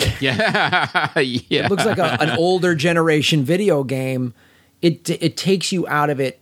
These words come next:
Speaker 1: so much.
Speaker 2: It looks like an effects reel.
Speaker 1: Right. And then, so then at the thing at the end, so they made, so then Zod gets, they superpower, they give him special juice.
Speaker 2: Oh, he, yeah, he c-, becomes Doomsday. That was another thing that's different. But that, again, I would,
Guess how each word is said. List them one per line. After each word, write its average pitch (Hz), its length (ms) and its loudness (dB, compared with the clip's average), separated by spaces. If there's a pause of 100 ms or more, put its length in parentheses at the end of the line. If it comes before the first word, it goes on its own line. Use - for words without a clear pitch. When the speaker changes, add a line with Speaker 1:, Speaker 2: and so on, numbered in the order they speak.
(140)
Speaker 1:
so 131 340 0
much. 156 180 0
Speaker 2:
It 185 40 -2
looks 196 180 0
like 175 120 0
an 165 60 0
effects - 400 -4
reel. 76 320 -8
Speaker 1:
Right. 240 300 0
And 175 120 0
then, 190 180 0
so 196 180 0
then 208 160 2
at 220 100 -2
the 196 80 -6
thing 202 160 0
at 185 80 0
the 156 80 0
end, 139 100 -4
so - 80 0
they 160 140 4
made, 208 260 2
so 170 220 0
then 170 220 2
Zod 180 560 2
gets, 170 440 -2 (840)
they 156 120 0
superpower, 180 960 0
they 156 120 0
give 165 180 0
him 170 160 2
special 180 460 0
juice. 160 360 0
Speaker 2:
Oh, 110 200 4
he, 101 220 2
yeah, 101 220 0
he 110 180 0 (200)
c-, - 100 -6
becomes 117 460 0
Doomsday. 87 440 -2
That 92 140 0
was 98 140 0
another 87 280 2
thing 78 280 -4
that's - 440 -8 (500)
different. 87 460 -2
But 95 140 -2
that, 113 200 2
again, 98 520 0
I 85 140 -2
would, 87 220 -2